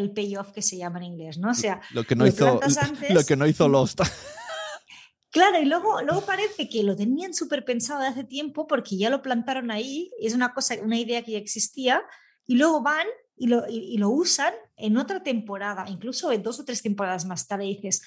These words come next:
Speaker 1: "Guau, qué cracks", ¿no?
Speaker 2: Ya.
Speaker 1: Todo el arco de temporada, ¿no? Todo el arco de la serie lo tenían pensado desde el principio, y no, simplemente que son buenos guionistas en ese sentido, porque van usando todo lo que ya tienen para ir relacionándolo todo, y eso es,
Speaker 2: Claro.
Speaker 1: eso es brutal. Y
Speaker 2: Esto
Speaker 1: de
Speaker 2: en
Speaker 1: hecho,
Speaker 2: te-, en teoría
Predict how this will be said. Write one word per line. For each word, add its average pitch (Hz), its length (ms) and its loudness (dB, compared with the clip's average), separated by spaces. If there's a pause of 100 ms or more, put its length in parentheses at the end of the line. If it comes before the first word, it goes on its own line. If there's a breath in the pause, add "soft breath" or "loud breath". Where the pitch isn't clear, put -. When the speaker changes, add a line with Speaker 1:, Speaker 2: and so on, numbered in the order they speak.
(320 loud breath)
Speaker 1:
"Guau, 214 400 4
qué 247 180 -2
cracks", 262 480 -2
¿no? 233 140 0
Speaker 2:
Ya. 196 200 0
Speaker 1:
Todo 269 140 2
el 269 60 2
arco 285 280 -2
de 277 120 2
temporada, 240 500 -2
¿no? 247 400 -10
Todo 262 140 -4
el 262 80 -2
arco 262 240 -2
de 277 80 2
la 190 100 0
serie 262 300 -4
lo 277 80 -8
tenían 240 260 -8
pensado 226 440 4
desde 220 240 2
el 202 100 -4
principio, 185 580 -4
y 185 60 0
no, 330 240 -2 (240 loud breath)
simplemente 254 480 -6
que 226 80 -4
son 208 200 2
buenos 226 240 2
guionistas 214 520 -2
en 202 80 -4
ese - 160 0
sentido, 220 400 -4 (460 loud breath)
porque 220 420 2
van 208 180 2
usando 240 420 0
todo 220 140 -6
lo 220 120 -8
que 220 100 -8
ya 202 100 -6
tienen 214 280 -4
para 202 220 0
ir 185 140 -8
relacionándolo 190 640 -8
todo, 180 300 -8
y 165 80 -8
eso 113 220 2
es, - 80 -2
Speaker 2:
Claro. - 80 -6
Speaker 1:
eso - 140 -6
es 190 100 -14
brutal. 185 420 -4
Y 233 40 -2
Speaker 2:
Esto 220 100 0
Speaker 1:
de 214 60 6
Speaker 2:
en 131 60 2
Speaker 1:
hecho, 107 320 0
Speaker 2:
te-, 123 120 -2
en 113 40 -2
teoría 110 460 4